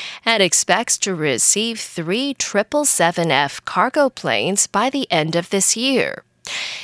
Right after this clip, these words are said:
E V A Chairman Lin Baoshui says as passenger demand saw a sharp decrease amid the pandemic, freight has become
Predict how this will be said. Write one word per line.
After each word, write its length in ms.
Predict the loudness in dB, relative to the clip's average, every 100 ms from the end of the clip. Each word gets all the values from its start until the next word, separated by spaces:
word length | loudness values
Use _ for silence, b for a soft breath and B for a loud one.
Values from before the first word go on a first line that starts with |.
| B
E 160 | 0 2
V 260 | 4 6 6
A 180 | 4 2
Chairman 680 | 2 2 4 2 2 2
Lin 240 | 2 2 4
Baoshui 840 | 4 4 4 2 4 4 2 0
says 440 | 2 4 4 2 2
as 300 | 0 0 0
passenger 680 | -2 0 2 2 2 0 0
demand 640 | 0 0 2 2 2 2
saw 360 | 4 6 4 4
a 100 | 2
sharp 500 | 2 2 2 0 -4
decrease 680 | -6 -4 -4 -6 -4 -2 -2
amid 300 | 0 2 2
the 100 | 0
pandemic, 1000 | -4 -2 -2 -2 0 2 4 4 2 -4 B B B B
freight 420 | -6 0 2 2
has 300 | 0 0 2
become 460 | 0 -2 0 0